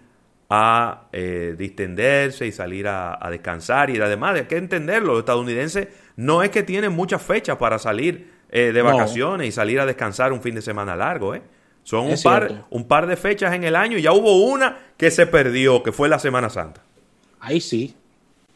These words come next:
Speaker 2: Ahí sí,
Speaker 1: Hubo
Speaker 2: es
Speaker 1: una
Speaker 2: una
Speaker 1: que ya se perdió.
Speaker 2: Mira, Ravelo, y sigue la segunda, la segunda parte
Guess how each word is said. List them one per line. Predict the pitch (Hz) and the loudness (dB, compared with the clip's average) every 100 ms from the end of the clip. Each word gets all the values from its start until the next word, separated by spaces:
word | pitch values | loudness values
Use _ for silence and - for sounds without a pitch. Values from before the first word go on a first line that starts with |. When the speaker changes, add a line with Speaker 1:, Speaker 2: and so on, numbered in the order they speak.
| _ _ _ _ _ _ _ _ - _ _ _ _ _ - | _ _ _ _ _ _ _ _ -20 _ _ _ _ _ -16
Speaker 2:
Ahí | - 143 | -6 -4
sí, | 127 | 2
Speaker 1:
Hubo | 165 165 | 6 6
Speaker 2:
es | |
Speaker 1:
una | 170 139 143 | 8 6 6
Speaker 2:
una | 139 120 | 2 2
Speaker 1:
que | |
ya | 143 | 0
se | 143 139 | 0 -2
perdió. | 120 92 82 78 - _ _ _ _ _ _ _ _ _ _ _ _ _ _ _ - | -2 -4 -6 -10 -18 _ _ _ _ _ _ _ _ _ _ _ _ _ _ _ -2
Speaker 2:
Mira, | 151 | 4
Ravelo, | 190 196 220 | 6 6 8
y | 247 | 6
sigue | 202 196 214 | 6 6 6
la | 208 | 6
segunda, | 226 208 226 233 233 220 214 185 160 127 - - - - - | 4 4 4 4 4 6 6 6 4 0 -6 -12 -14 -16 -14
la | 127 139 | -8 -4
segunda | 165 151 170 196 208 214 196 170 143 120 117 - | 0 0 0 0 2 2 4 4 2 0 -6 0
parte | 170 240 240 - 113 - | 4 4 2 0 -2 -2